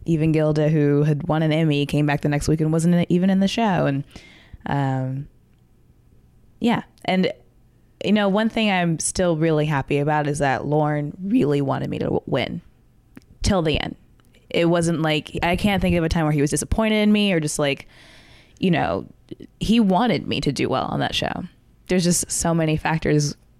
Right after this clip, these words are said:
as to why it didn't happen. And I don't even know all the factors.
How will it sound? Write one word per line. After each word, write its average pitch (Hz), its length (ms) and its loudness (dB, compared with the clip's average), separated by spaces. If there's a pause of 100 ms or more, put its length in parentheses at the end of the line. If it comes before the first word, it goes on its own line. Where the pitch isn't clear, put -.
(260)
as 151 160 0
to 156 100 0
why 143 160 2
it 139 60 0
didn't 147 200 0
happen. 180 380 -2 (280)
And 175 120 0
I 190 80 0
don't 214 100 0
even 196 220 2
know 208 240 2
all 135 100 2
the - 80 -4
factors. - 560 -8